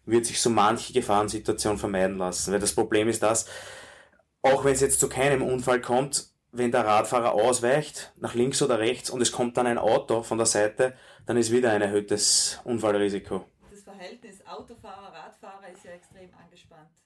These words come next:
Speaker 2: Worauf führen Sie das zurück?
Speaker 1: Worauf sich das genau zurückführen lässt, kann ich jetzt nicht sagen. Die,
Speaker 2: Um
Speaker 1: die
Speaker 2: das
Speaker 1: Hauptschwierigkeit ist, glaub ich, insofern, weil halt sehr viele Autofahrer die Radfahrer als, ein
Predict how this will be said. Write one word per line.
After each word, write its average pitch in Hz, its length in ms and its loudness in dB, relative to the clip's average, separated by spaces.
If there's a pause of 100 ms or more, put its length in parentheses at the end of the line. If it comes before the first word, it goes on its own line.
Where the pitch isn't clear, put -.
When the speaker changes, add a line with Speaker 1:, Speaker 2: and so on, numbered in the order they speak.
(180)
Speaker 2:
Worauf 208 440 -16
führen 240 200 -16
Sie 247 140 -20
das 202 140 -20
zurück? - 280 -20
Speaker 1:
Worauf 127 520 4
sich 123 200 0
das - 280 0
genau 104 640 2
zurückführen 131 580 2
lässt, 135 300 -2
kann 104 200 -2
ich 113 120 -2
jetzt 120 220 -2
nicht 113 440 -4
sagen. 110 460 -2 (340)
Die, 120 220 6
Speaker 2:
Um 196 80 2
Speaker 1:
die 160 140 4
Speaker 2:
das 113 60 0
Speaker 1:
Hauptschwierigkeit 131 920 2
ist, 123 160 -2
glaub 117 320 2
ich, - 460 -8
insofern, 123 560 -2
weil 117 80 2
halt 113 160 -2
sehr 113 240 0
viele 120 260 2
Autofahrer 110 760 2 (1500)
die 123 120 2
Radfahrer 113 840 4
als, - 640 2 (1400)
ein - 200 -16